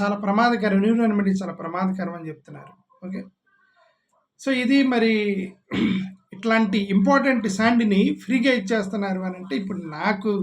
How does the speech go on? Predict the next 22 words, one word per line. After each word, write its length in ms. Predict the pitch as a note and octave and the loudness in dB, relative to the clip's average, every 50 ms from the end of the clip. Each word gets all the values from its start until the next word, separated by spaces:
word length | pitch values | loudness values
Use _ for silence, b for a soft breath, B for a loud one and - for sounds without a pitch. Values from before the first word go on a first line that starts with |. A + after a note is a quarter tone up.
| - - B2 C#3+ | -6 -8 -12 -14
వచ్చిన 300 | D#3+ - - C4+ C#4 B3 | -16 -10 -4 -2 0 2
డౌట్ 260 | A3 A3 A3 G3+ A#3+ | 2 2 2 2 0
ఏంటంటే, 500 | A#3 A3+ G#3+ G3 F#3+ F#3 F#3+ A3 C#4+ D4+ - b b b b b b b b _ - | 0 0 0 -2 -2 -2 -2 -4 -8 -10 -12 b b b b b b b b _ -8
ఈ 80 | G#3+ | -8
ఫ్రీగా 460 | G3 G3 - F#3+ G#3 C4+ C#4 C#4 C#4+ | -8 -6 -2 2 2 4 6 6 6
ఇస్తున్నారంటే 640 | C#4 C#4 B3+ G3+ - - C4 B3+ B3+ A#3+ A#3+ B3+ C4 | 6 6 4 0 -2 -2 0 0 0 0 0 -2 0
వాళ్ళేం 340 | A3+ G#3 G3 G3 G#3 A3+ G#3 | 0 0 2 2 0 0 0
పేదోళ్ళ, 580 | G3 - F#3+ F3+ F3 F#3 F#3+ F3+ E3 D#3+ D#3+ D3+ D3 C#3+ C#3+ C#3+ - - _ _ _ _ _ _ _ _ _ _ _ _ _ _ - F3+ | -2 -2 -2 -2 0 0 0 0 0 -2 -4 -6 -8 -8 -10 -12 -16 -18 _ _ _ _ _ _ _ _ _ _ _ _ _ _ -6 -4
వాళ్ళు 180 | F3+ F#3+ G3+ | -2 0 0
ఏమన్నా 240 | G3+ G#3+ A3+ A3+ A3+ | 2 0 0 0 0
ఎస్సీ, 340 | G#3 G3 F#3+ F#3+ - A#3 A3+ | 0 -2 -2 -2 0 2 4
ఎస్టీ, 300 | G#3+ G3+ F#3+ G3 - G#3+ | 4 4 2 0 -2 -4
బీసీల, 720 | - D#3+ F#3+ G3 F#3+ F#3+ F#3 F3 E3 D#3+ D#3 D3+ D3+ - | -2 2 2 4 4 4 2 0 0 -2 -4 -8 -10 -8
రియల్ 200 | - F3+ F#3+ G3+ | -2 2 2 4
ఎస్టేట్ 300 | A3 - - G#3 G3 F#3+ | 4 2 2 0 -2 -2
వ్యాపారాలు 480 | - E3+ E3+ E3 - F3 D3+ D#3 D3+ D3 | -2 -2 -4 -6 -8 -10 -10 -10 -10 -10
చేసేవాళ్ళు, 800 | D3+ D3+ C#3+ - D#3+ D3 C#3+ C#3 C3+ C3+ C#3 C#3 D3 D#3+ - _ _ _ _ _ _ _ _ _ _ _ _ - | -12 -12 -14 -12 -14 -14 -14 -14 -16 -16 -14 -16 -16 -18 -20 _ _ _ _ _ _ _ _ _ _ _ _ -6
డిసడ్వాంటేజ్డ్ 800 | F#3 F#3+ G#3 A#3+ G#3+ G3+ A#3 A#3+ A3+ G#3+ A3 G#3+ G3+ G3 G3+ F#3+ | -2 0 2 2 2 4 4 4 6 6 6 4 2 0 -2 -2
కమ్యూనిటీలా? 840 | G3 F#3 F#3 F#3+ F#3+ F#3+ F#3+ F#3 E3+ D#3 D3+ D3+ D3 C#3+ D3 - - - - _ - | 0 2 4 6 6 6 4 2 0 -2 -4 -6 -10 -12 -14 -16 -18 -20 -20 _ -6
వాళ్ళేమైనా 300 | F#3 F3+ G3 G#3+ A3+ A3 | -2 0 2 2 2 0
ఫిజికల్లీ 520 | G3 G3 G#3 A3+ A3+ G#3 B3 B3 B3 A#3 G#3+ | 0 0 0 0 0 2 2 2 4 4 4
హ్యాండిక్యాప్డా? 920 | G3 G3+ G3 G3 G3 G3 - G3+ F#3 F#3 F#3+ D3+ D3 D3+ D3+ D3+ D3 | 4 4 2 0 -2 -2 -2 0 0 0 -2 -4 -8 -10 -10 -12 -14